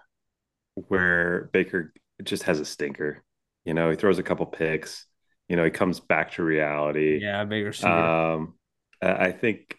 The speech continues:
Speaker 1: I think that happens. I think Detroit
Speaker 2: Yeah.
Speaker 1: is just amazing. Like, what a, what an impressive squad. It's so cool to see Jared Goff have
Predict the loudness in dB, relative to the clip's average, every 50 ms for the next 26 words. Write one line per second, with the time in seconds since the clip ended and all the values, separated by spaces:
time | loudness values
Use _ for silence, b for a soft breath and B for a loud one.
0 | _ -2 -2 0 0 0 0 2 4 4 4 4 2 2 2 0 0 -2 -4 -4
1 | -4 -6 -6 -2 0 0 0 0 -2 -4 -6 0 2 4 4 4 4 2 0 -2
2 | -4 -12 -16 _ -4 -2 -2 -2 -4 -8 -10 -8 -4 -2 0 0 0 -2 -2 -6
3 | -8 -8 -6 -4 -2 -2 -4 -4 -10 -20 _ _ 2 4 4 6 6 6 6 4
4 | 2 0 b b b b b b b b _ _ _ _ 0 2 4 4 4 4
5 | 4 2 2 2 0 -6 -8 -8 -2 0 4 4 4 4 4 2 0 -2 0 0
6 | 0 2 4 4 4 4 2 2 0 -2 0 2 4 4 4 4 4 4 4 2
7 | 2 0 0 0 0 0 -2